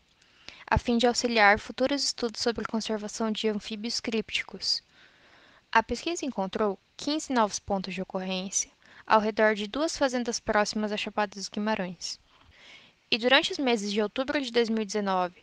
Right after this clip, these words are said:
janeiro e fevereiro de dois mil e vinte, foram registrados, através de observações, gravações e fotografias, alguns hábitos das populações.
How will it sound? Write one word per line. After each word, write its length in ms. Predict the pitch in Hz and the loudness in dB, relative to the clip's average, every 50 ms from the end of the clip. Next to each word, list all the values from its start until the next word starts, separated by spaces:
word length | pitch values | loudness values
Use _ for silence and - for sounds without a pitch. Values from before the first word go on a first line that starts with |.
| _ _ | _ _
janeiro 460 | - - - 220 208 202 214 247 277 | -8 -4 -2 0 0 2 2 2 2
e 40 | 294 | 2
fevereiro 480 | - - 254 214 214 208 202 190 185 185 | 0 -4 -4 -2 0 0 0 0 0 -2
de 60 | 185 | -4
dois 180 | 175 196 190 185 | -4 -4 -4 -4
mil 160 | 190 185 175 | -6 -6 -8
e 80 | 180 | -8
vinte, 420 | 175 - 214 214 196 190 - - - _ _ _ _ - | -6 -4 -4 -4 -4 -6 -8 -10 -12 _ _ _ _ -20
foram 280 | - - - 226 233 | -10 -4 -2 0 0
registrados, 800 | 226 233 233 214 202 - - - 214 214 226 - - - - - - - | 2 2 0 0 -2 -4 -2 0 2 2 2 0 -4 -12 -14 -14 -10 -8
através 420 | 214 202 - 214 196 190 196 202 | -8 -4 -2 -2 0 2 0 0
de 80 | 185 202 | 0 -4
observações, 1000 | 190 - - - 208 196 - 202 202 - - - 196 196 190 190 190 - - - _ _ | -8 -6 -6 -4 -4 -4 -4 -4 -4 -4 -4 -2 -2 -2 -4 -4 -6 -6 -8 -10 _ _
gravações 800 | - 220 208 190 196 202 - - - 208 196 190 190 185 - - - | -2 0 0 0 0 -2 -4 -4 -2 -2 -2 -2 -4 -4 -6 -6 -6
e 60 | 220 | -6
fotografias, 880 | 208 - - - - 202 190 185 185 - - 233 240 220 202 - - - - - - - - - | -8 -8 -6 -6 -6 -6 -4 -6 -6 -6 -6 -4 -2 -2 -2 -4 -8 -12 -14 -20 -20 -20 -10 0
alguns 380 | - 226 226 214 240 269 277 262 | 4 4 4 4 2 0 2 6
hábitos 400 | 269 247 240 - - - 240 233 | 6 6 6 4 0 -8 -8 -4
das 180 | 226 247 - | -4 -4 -2
populações. 1000 | - - 247 - - 254 269 285 277 - - 196 180 175 - - - - - - | -2 -2 -2 0 2 2 2 2 0 -2 -4 -6 -6 -8 -10 -10 -8 -8 -8 -8